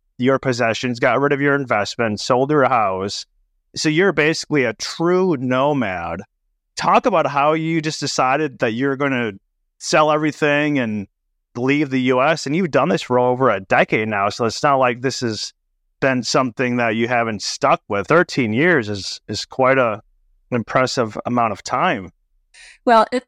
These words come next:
Speaker 2: it actually, interestingly, it was not an overnight decision. When people ask me, "When did you decide this?" or "How did you decide to do this?"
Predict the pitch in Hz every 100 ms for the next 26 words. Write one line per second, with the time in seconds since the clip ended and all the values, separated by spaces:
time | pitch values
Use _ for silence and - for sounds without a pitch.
0 | - 277 277 - 294 330 - 269 262 247
1 | 233 254 277 - 240 240 226 220 - 262
2 | 269 262 262 277 339 - 240 247 233 214
3 | 208 220 - 185 175 - - _ _ _
4 | _ _ - 208 214 - 254 - 214 202
5 | 214 - 196 185 208 220 240 226 233 202
6 | 202 - 165 202 190 175 - 180 196 196
7 | 190 196 190 170 180 160 - 170 180 175
8 | 156 151